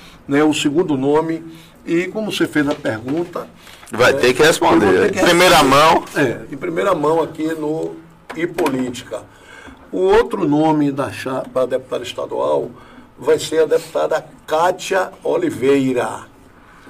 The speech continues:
Speaker 1: Kátia Oliveira já é deputada estadual. Ela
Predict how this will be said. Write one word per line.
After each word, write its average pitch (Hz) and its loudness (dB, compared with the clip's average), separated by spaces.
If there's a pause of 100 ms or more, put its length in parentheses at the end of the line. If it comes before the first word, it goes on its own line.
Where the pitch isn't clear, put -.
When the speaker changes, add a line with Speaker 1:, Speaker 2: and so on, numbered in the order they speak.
(320)
Speaker 1:
Kátia 156 2
Oliveira 165 0
já 147 0
é 196 4
deputada 143 -2
estadual. 113 -4 (920)
Ela 175 4